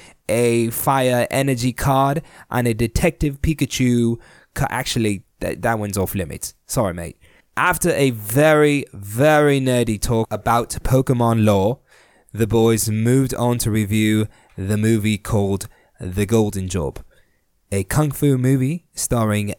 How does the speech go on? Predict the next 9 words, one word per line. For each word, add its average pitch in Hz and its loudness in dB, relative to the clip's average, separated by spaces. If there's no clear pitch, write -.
Ekin 123 -2
Chang 139 -2
and 110 -2
Jordan 110 0
Chan 123 -2
that 117 -2
made 127 0
Alex 143 0
cringe 220 0